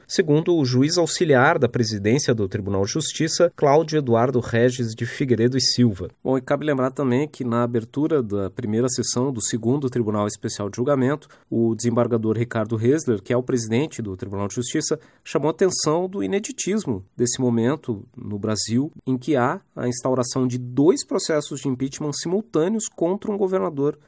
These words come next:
do estado, algo que nunca havia ocorrido no Brasil desde a redemocratização. Vale dizer que o primeiro processo de impeachment e o segundo processo de impeachment correm de maneira totalmente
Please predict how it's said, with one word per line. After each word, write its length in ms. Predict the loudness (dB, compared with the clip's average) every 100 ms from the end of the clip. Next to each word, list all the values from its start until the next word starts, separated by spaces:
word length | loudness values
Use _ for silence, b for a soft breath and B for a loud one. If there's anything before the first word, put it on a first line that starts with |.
| _
do 60 | -6
estado, 480 | -4 2 2 0 -6 _
algo 240 | -2 -2 -2
que 100 | 0
nunca 380 | 0 0 0
havia 180 | 0 0
ocorrido 340 | -2 0 0 0
no 60 |
Brasil 400 | 0 -2 -2 -4
desde 320 | -2 -2 0
a 20 | 0
redemocratização. 960 | 0 -2 -4 -4 -6 -4 -4 -4 -6 -8 _ _ b -4
Vale 340 | 2 4 4
dizer 280 | 2 4 4
que 220 | 2 -4 _ _ 2
o 160 | 4 4
primeiro 400 | 4 6 6 4
processo 420 | 2 2 2 2
de 40 |
impeachment 440 | 2 2 0 0 -2 2
e 180 | 2 2
o 80 | -2
segundo 360 | 2 4 4
processo 360 | 2 2 4 2
de 60 | -2
impeachment 420 | 0 0 2 0 0
correm 420 | 2 4 4 0 -2 b b b
de 140 | -4 2
maneira 380 | 4 4 4
totalmente 720 | 2 0 2 0 -2 -2 0